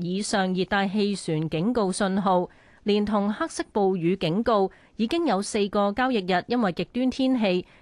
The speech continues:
而要停市半日到一日。港交所正研究喺惡劣天氣下唔停市嘅安排。政府早前表明目標係年底之前諮詢市場。有證券界人士認為，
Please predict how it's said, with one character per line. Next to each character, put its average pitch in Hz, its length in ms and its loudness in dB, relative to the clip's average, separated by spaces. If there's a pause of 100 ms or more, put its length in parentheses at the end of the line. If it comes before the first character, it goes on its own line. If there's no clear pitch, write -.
而 196 80 0
要 202 200 2
停 175 300 -2
市 190 280 -2
半 220 220 0
日 190 200 2
到 214 160 0
一 - 20 -2
日。 220 380 0 (340)
港 170 220 -2
交 226 200 0
所 175 280 0
正 190 200 -2
研 160 240 -2
究 180 240 2
喺 180 220 0
惡 208 160 2
劣 180 120 0
天 247 300 -2
氣 180 200 0
下 180 220 0
唔 160 220 -2
停 160 240 -2
市 175 240 -4
嘅 220 220 0
安 262 160 2
排。 170 320 -2 (360)
政 269 180 0
府 339 120 -2
早 247 160 0
前 165 280 -2
表 180 180 0
明 185 300 0
目 190 120 -4 (120)
標 254 200 0
係 190 120 0
年 156 260 0
底 165 220 0
之 254 180 -4
前 156 340 -2
諮 240 240 -4
詢 247 240 0
市 160 280 -4
場。 156 340 -2 (380)
有 185 180 0
證 190 240 -2
券 190 180 0
界 196 260 0
人 156 160 -2
士 180 180 -6
認 185 300 0
為， 156 220 0